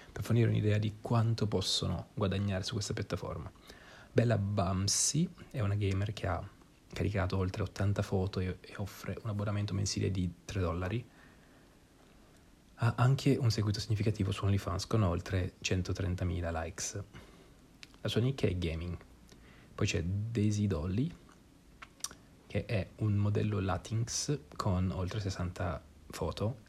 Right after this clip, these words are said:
specializzata in sex tics e offre anch'essa un abbonamento mensile di tre dollari. La sua nicchia è modellazione Latinx.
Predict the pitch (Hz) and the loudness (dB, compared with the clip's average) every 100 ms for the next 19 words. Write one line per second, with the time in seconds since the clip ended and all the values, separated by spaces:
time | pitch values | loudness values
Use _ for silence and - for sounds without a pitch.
0 | - - - 95 98 90 - 95 95 92 | -14 -4 0 0 0 0 0 0 0 -2
1 | - 95 90 85 - 104 - - 127 - | -2 0 0 -2 -4 -6 -6 -2 -2 0
2 | - - - - - - 131 98 - - | -2 -4 -6 -20 -20 -8 -2 0 -2 -4
3 | 110 - - - - - - - - - | -4 -6 -14 -20 -20 -20 -20 -20 -20 -18
4 | - 90 113 117 107 98 - 104 - 107 | -8 -2 0 2 2 2 2 -2 -2 -2
5 | 101 107 101 98 101 95 92 - 85 87 | 0 0 0 0 0 0 0 -2 -2 -2
6 | 85 82 - 85 85 82 80 78 82 - | -2 -6 -6 -6 -4 -6 -6 -6 -8 -12
7 | - - - 92 95 95 - 78 - 113 | -18 -8 -4 0 0 -2 -4 -6 -4 -6
8 | 78 - - - - 98 90 92 - 92 | -6 -10 -20 -16 -4 -2 0 0 0 0
9 | 95 104 - 110 117 - | 2 0 -2 -4 -2 -4